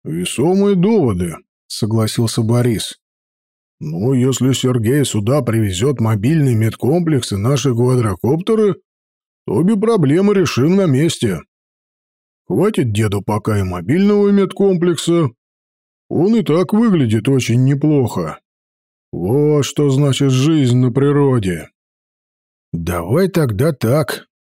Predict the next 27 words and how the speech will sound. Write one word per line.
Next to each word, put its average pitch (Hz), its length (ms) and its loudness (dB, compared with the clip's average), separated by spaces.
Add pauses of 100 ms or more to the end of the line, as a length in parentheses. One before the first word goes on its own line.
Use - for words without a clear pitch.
Я 104 320 -2
тормозну, 151 720 2
а 123 100 2
ты 160 260 2
иди 156 240 2
к 120 100 0
дяде 147 460 2
и 113 40 -2
тете 147 320 2
в - 80 -2
салон, 127 500 2
согласуй 117 600 0
с - 80 -6
ними 165 220 2
маршрут. 143 760 0 (1000)
Если 151 380 0
остаемся 156 580 2
здесь 139 340 0
охотиться, 151 580 0
махни 120 360 0
рукой, 147 500 2
я 117 160 2
начну 139 360 0
присматривать 139 680 0
монстров 131 520 0
в 117 80 2
округе. 127 680 0